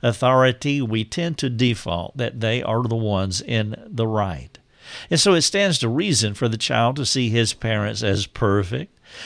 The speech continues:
because they are in the know, at least from the child's limited and immature perspective. And even though the child does not perceive his father's wrongs, not while the child is young,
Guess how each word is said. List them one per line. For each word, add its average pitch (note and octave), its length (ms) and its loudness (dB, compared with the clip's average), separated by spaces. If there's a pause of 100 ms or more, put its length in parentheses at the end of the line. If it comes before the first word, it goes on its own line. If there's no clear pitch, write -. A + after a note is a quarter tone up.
(140)
because C#3+ 540 4
they B2+ 260 4
are D3 320 4
in A#2+ 460 -2
the A#2 140 2
know, F#2+ 500 -2
at D#3+ 180 0
least D#3+ 320 4
from C3+ 160 0
the A#2+ 120 0
child's A2+ 500 2
limited A#2 640 2
and G#2+ 180 -2
immature G#2+ 760 -2
perspective. A2 840 -4 (640)
And B2+ 140 2
even B2 220 4
though A2 100 4
the G2+ 140 0
child A2 320 0
does G2 200 0
not G2+ 220 -2
perceive F#3+ 640 -2
his G2+ 220 -2
father's G#2 580 0
wrongs, G#2+ 680 -2 (420)
not A#2 340 0
while A2 300 2
the G2+ 100 -2
child G2 600 -2
is G2 400 -4
young, G#2 680 -2